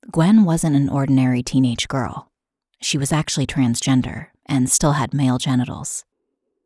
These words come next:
Gwen knew having a pair of pants to change into once she got drunk would help conceal her birth sex.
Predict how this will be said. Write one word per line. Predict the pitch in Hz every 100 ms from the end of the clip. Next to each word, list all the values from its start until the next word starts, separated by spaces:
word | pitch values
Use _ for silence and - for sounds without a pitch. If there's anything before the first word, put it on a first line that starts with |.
| _ _ _ _ _ _ _
Gwen | 170 170 226
knew | 214 151 143
having | 147 151 139
a |
pair | - 156 131
of | -
pants | 165 147 101 -
to | -
change | - 139 131
into | 139 139 127
once | 123 123 -
she | -
got | 156 -
drunk | - 135 120 127
would | 123
help | 156 135
conceal | - 135 - 139
her | 139
birth | 135 127 127
sex. | - 147 - - -